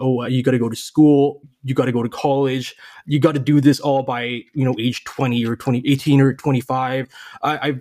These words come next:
I, I think a lot about societally imposed expectations and,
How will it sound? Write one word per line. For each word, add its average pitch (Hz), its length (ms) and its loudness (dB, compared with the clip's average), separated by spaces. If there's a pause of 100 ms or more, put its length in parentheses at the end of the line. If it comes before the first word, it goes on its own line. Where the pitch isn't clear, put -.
(140)
I, 151 160 2
I 151 60 2
think 143 240 0
a 165 40 8
lot 127 220 0
about 120 380 -2 (180)
societally 135 920 0
imposed 123 800 -2 (140)
expectations 139 880 0
and, 127 240 -2